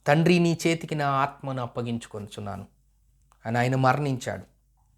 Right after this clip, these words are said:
ఈ మాటని ఉదయకాలం ముందు మనం జ్ఞాపకం చేసుకుంటే, ఆయన తన్ను తానే బలిగా అర్పించుకొనుట ద్వారా ఏం జరిగింది? పాప నివారణ, పాపమునకు విడుదల, పాపము నుండి విమోచన కలిగినట్లుగా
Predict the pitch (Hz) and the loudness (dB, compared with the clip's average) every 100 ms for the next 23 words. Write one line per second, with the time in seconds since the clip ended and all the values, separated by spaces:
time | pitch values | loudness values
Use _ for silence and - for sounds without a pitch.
0 | _ _ _ 117 131 170 185 190 175 147 | _ _ _ 6 10 10 10 6 4 4
1 | 151 151 143 139 131 131 123 120 120 123 | 2 2 2 2 0 -2 -4 -2 -2 -2
2 | 120 113 113 - 110 107 - - - - | -8 -6 -6 -6 -6 -6 -8 -18 -20 -2
3 | 117 143 160 160 165 180 220 254 247 233 | 8 10 10 8 10 10 12 10 12 10
4 | 240 269 262 220 220 220 202 170 - 190 | 10 10 10 10 10 10 10 8 4 -2
5 | 190 - 147 139 123 113 107 113 160 175 | -2 -4 -6 -6 -4 -2 -2 2 4 6
6 | 165 160 160 196 - _ _ - 156 190 | 6 4 2 0 -4 _ _ 6 10 10
7 | 202 196 190 165 165 185 214 240 240 170 | 8 6 6 4 6 8 8 8 6 2
8 | 120 _ _ _ _ _ - 165 214 226 | -4 _ _ _ _ _ 6 10 10 10
9 | 220 214 214 214 156 180 233 254 214 107 | 6 6 6 2 4 8 8 10 6 4
10 | - _ _ - 147 156 165 160 156 156 | -8 _ _ -2 0 0 -2 -2 -2 -2
11 | 131 135 180 240 240 233 190 156 143 131 | 0 6 10 10 10 4 4 4 2 -4
12 | 120 120 113 | -4 -2 0